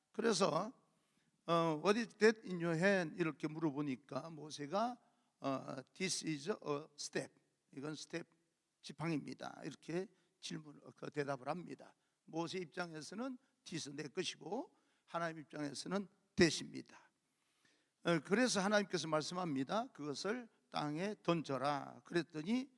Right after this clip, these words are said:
그 지팡이가 뱀이 됩니다. 그 언제부터인가 모세가 지팡이 의지하면서 미디안 광야에 살았는데, 이 지팡이는 모세가 힘들 때마다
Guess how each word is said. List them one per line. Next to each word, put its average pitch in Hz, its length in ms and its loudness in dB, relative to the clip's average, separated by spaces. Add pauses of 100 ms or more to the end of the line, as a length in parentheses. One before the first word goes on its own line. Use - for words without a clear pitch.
(160)
그 185 160 4
지팡이가 147 720 -6 (260)
뱀이 208 260 2
됩니다. - 480 -6 (1120)
그 240 200 8
언제부터인가 190 960 -2
모세가 160 640 -2 (580)
지팡이 233 520 -2
의지하면서 170 540 -4
미디안 170 420 -4
광야에 156 320 -10
살았는데, 143 880 -8 (920)
이 226 160 2
지팡이는 202 600 -4
모세가 160 500 -4
힘들 262 440 -6
때마다 147 680 -10